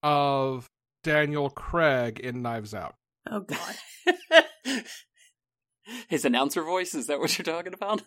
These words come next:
Speaker 3: <laughs>
Speaker 2: I am not going to make fun of anybody's Daniel Craig from <laughs> Knives Out movie, considering that my impression's out there in the world.
Speaker 1: <laughs> Um, I, I finally realized, yes, okay, I think what they're going for is British, but there were times I could not tell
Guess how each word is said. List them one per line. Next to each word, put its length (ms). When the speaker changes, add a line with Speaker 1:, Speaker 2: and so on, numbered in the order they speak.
Speaker 3:
<laughs> 120
Speaker 2:
I 100
am 160
not 200
going 180
to 40
make 180
fun 120
of 160
anybody's 1040
Daniel 320
Craig 280
from 200
<laughs> 40
Knives 320
Out 240
movie, 240
considering 400
that 140
my 240
impression's 480
out 140
there 240
in 80
the 80
world. 340
Speaker 1:
<laughs> 60
Um, 600
I, 420
I 140
finally 340
realized, 320
yes, 180
okay, 400
I 100
think 300
what 160
they're 80
going 240
for 160
is 80
British, 280
but 180
there 140
were 140
times 560
I 180
could 260
not 260
tell 400